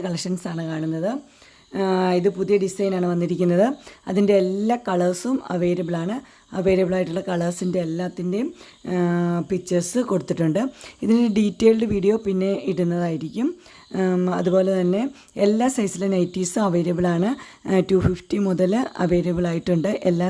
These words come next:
സൈസ് ലാർജ് ഉണ്ട്, എക്സ് എൽ ഉണ്ട്, മീഡിയം ഉണ്ട്,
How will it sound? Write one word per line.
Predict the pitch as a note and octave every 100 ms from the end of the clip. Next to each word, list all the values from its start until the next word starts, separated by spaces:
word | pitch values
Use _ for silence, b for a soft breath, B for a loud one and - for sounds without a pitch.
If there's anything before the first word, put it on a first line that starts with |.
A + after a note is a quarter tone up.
| E3+
സൈസ് | E3+ - F3 F3
ലാർജ് | E3 E3+ F#3+
ഉണ്ട്, | F3 G3+ C4+ B B B B F#3+
എക്സ് | F#3 - A3
എൽ | G3+
ഉണ്ട്, | F3 G3 A3 -
മീഡിയം | F3+ F3+ F#3+ F#3
ഉണ്ട്, | E3+